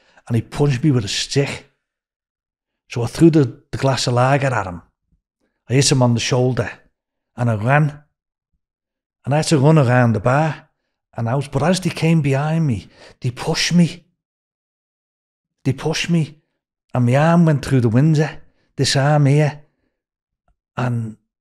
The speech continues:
the glass had gone right through my arm, chopped my fingers off.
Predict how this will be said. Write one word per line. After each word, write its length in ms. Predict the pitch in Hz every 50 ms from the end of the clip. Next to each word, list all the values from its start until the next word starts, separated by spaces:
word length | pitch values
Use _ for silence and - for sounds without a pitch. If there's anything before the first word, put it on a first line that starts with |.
| _
the 80 | - 120
glass 340 | - 135 147 175 - - -
had 100 | 123 110
gone 240 | - 123 123 123 120
right 220 | 147 170 165 -
through 160 | - - 151 151
my 120 | 147 147
arm, 340 | 151 151 147 127 104 90 87 - - _ _ _ _
chopped 280 | - - - 185 - 185
my 60 | 185
fingers 420 | 170 - 170 165 170 165 165 147
off. 420 | 151 117 90 - - - - -